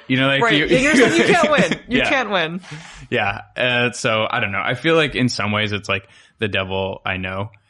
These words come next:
Speaker 1: and
Speaker 2: Huh.
Speaker 1: I just avoid other vices like texting while driving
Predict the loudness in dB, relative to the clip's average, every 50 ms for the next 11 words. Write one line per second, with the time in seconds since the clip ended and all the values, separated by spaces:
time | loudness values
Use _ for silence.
0 | _ _ _ _ _ -6 -4 -4 -2 -2 -4 -4 -6 -6 -8 -12 -14 -16 -20 _
1 | _ _ _ _ _ -16 -4 0 0 0 0 0 -4 -8 -10 -8 -10 -10 -8 -10
2 | -8 -6 -4 -4 -4 -6 -8 -14 -8 -8 -8 -6 -8 -12 -10 -10 -8 -8 -8 -8
3 | -8 -8 -8 -8 -10 -12 -16 _ _ _ -20 -20 -20 _ _ _ -8 -8 -8 -8
4 | _ -10 -8 -8 -8 -8 -10 -10 -8 -6 -6 -8 -6 -6 -6 -4 -4 -4 -4 -4
5 | -4 -4 -6 -10